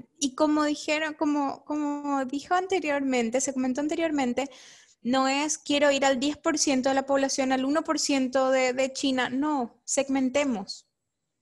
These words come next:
Segmentar es sumamente importante.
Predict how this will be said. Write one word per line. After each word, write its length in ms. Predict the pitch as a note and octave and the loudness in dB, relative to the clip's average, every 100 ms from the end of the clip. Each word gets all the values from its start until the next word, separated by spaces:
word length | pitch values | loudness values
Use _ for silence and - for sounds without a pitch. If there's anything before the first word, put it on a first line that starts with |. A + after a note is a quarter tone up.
| _ - | _ -2
Segmentar 840 | B3+ C4 C4+ C4 C4 C4 C4 - - | 0 2 2 2 4 4 2 -4 -2
es 380 | C4+ C4+ - - | 0 0 -4 -8
sumamente 1160 | - - - D4+ C#4+ D4 C#4+ C#4 C4+ C4+ C4 C4+ | -8 -4 0 0 2 2 4 2 2 2 0 0
importante. 1000 | C4 C4 C4 C4 C4 B3+ A#3 G3+ G#3+ | 0 2 0 2 2 2 -2 -4 -8